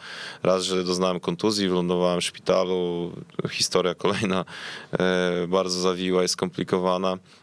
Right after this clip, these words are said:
E, coś się zaczęło psuć i ja to odczuwałem. Byłem taki i rozczarowany i, i później cały dwa tysiące siódmy rok to czułem się jako jakie, takie piąte koło wozu. Wiedziałem, że, że w Spartaku nie ma dla mnie miejsca, więc, e,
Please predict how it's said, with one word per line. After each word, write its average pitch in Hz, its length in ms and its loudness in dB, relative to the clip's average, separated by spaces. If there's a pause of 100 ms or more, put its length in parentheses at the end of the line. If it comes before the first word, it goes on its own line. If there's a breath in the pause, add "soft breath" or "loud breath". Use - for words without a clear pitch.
(180)
E, 101 160 2
coś 120 200 0
się - 120 0
zaczęło 107 360 0
psuć - 460 -2
i 90 300 0
ja 95 180 4
to 95 120 -4
odczuwałem. 82 580 0
Byłem 87 280 0
taki 87 680 -2
i 92 80 0
rozczarowany 90 920 0 (560 loud breath)
i, - 60 0
i 80 60 0
później 92 280 0
cały 92 340 2
dwa 90 140 0
tysiące - 400 -2
siódmy 92 320 2
rok 95 260 2
to 90 400 0
czułem 90 320 0
się - 160 0
jako 87 460 0
jakie, 87 220 -2
takie 87 200 -2
piąte 92 340 -2
koło 87 320 0
wozu. 87 280 0
Wiedziałem, 85 400 -2
że, 82 240 -2 (520 loud breath)
że 87 220 2
w - 40 -4
Spartaku - 520 -2
nie 90 120 2
ma 90 100 0
dla 90 140 0
mnie 90 140 -2
miejsca, 98 420 0
więc, 107 400 -2
e, 104 280 4